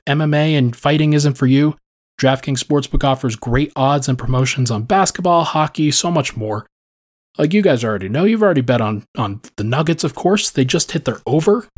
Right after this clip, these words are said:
Like, there's so much to talk about with regard to this Nuggets team and how they're doing so well with the betting markets. So keep that in mind. DraftKings has it for you. DraftKings, they are safe, secure, and reliable,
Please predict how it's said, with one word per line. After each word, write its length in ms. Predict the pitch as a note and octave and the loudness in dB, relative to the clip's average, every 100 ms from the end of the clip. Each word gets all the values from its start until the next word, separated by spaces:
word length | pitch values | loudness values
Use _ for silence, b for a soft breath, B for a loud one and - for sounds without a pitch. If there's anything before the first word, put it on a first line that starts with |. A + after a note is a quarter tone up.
| - | -4
Like, 280 | B2+ - - _ _ _ _ | -2 -2 -6 _ _ _ _
there's 240 | D3+ F3+ - | 0 2 2
so 140 | F#3+ | 2
much 220 | G3+ - | 2 0
to 80 | D3 | -2
talk 240 | - F#3 - | 0 0 0
about 260 | C#3 A2 - _ _ _ | -2 -2 -8 _ _ _
with 160 | D#3+ E3+ | 0 2
regard 320 | D#3 F3 - | 2 2 0
to 80 | D#3 | -2
this 200 | D#3+ - | -2 0
Nuggets 320 | E3+ F3 - | 0 0 0
team 220 | C#3 C3+ | 0 2
and 100 | C#3+ | 2
how 160 | D#3+ D#3+ | 2 2
they're 260 | F3 D#3 - _ | 0 -2 -6 _
doing 240 | D#3 F#3 | 4 4
so 160 | F3+ F#3 | 4 4
well 180 | G3 G3 | 4 2
with 120 | G3 | 2
the 60 | E3 | 0
betting 300 | G3 B3+ C3 | 2 4 2
markets. 560 | G#2+ - - - - | 0 -6 -6 -4 -4
So 340 | - - C#3+ C3+ - - _ _ _ _ | -4 0 0 -2 -12 -20 _ _ _ _
keep 220 | - E3 - | -4 -2 0
that 200 | E3 E3 | 2 2
in 80 | |
mind. 460 | D#3 D3+ D#3+ E3 - - | 2 2 2 0 -4 -4
DraftKings 460 | E3+ D#3+ E3+ D#3+ D3+ | -2 0 0 0 0
has 180 | D#3 | 0
it 100 | D3 | 0
for 120 | C3 A#2+ | -2 -2
you. 320 | C#3 D3 - _ _ _ _ _ _ _ _ _ _ _ | -2 -2 -6 _ _ _ _ _ _ _ _ _ _ _
DraftKings, 460 | D3 C3+ - D3+ C3+ | 2 2 0 -4 -2
they 100 | C3 | 0
are 80 | A2+ | 0
safe, 320 | - D3+ D#3 | 0 -2 -2
secure, 320 | - - D3 | -4 -2 0
and 120 | B2+ | 2
reliable, 580 | G#2+ G2 C3 E3 G3 G#3 | 0 -2 -2 0 0 -2